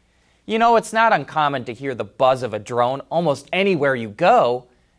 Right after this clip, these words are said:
and now they're making their way into manufacturing plants. Ford is using drones mounted with cameras at its plant in Cologne, Germany,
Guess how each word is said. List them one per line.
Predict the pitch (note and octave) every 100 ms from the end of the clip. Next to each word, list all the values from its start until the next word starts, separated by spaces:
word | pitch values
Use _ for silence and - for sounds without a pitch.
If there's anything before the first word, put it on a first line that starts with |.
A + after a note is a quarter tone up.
| -
and | A#3+
now | C#4 D4+
they're | D4+
making | A3+ G#3 A3 G3
their | D#3
way | B2 B2+ D#3+
into | E3+
manufacturing | G3 F#3 C#3+ D3 E3+ A#3 A#3 B3+ A#3+ A3 D3+
plants. | - A#2+ G#2 F2 - - _ _ _ _ _
Ford | _ B3 D4+ D4
is | G3+
using | E3 E3 D#3+ A#2+
drones | A2+ C3 D3 E3 D3+
mounted | A#2+ C#3 C3+ F#2+
with | A2 -
cameras | D3 D#3 A#2+ G#2 A#2
at | G#2+
its | G2 -
plant | B2+ B2 B2
in | A#2
Cologne, | A#2+ A#2 A2+ A2
Germany, | C3 F#3 F3+ G#2+ C#3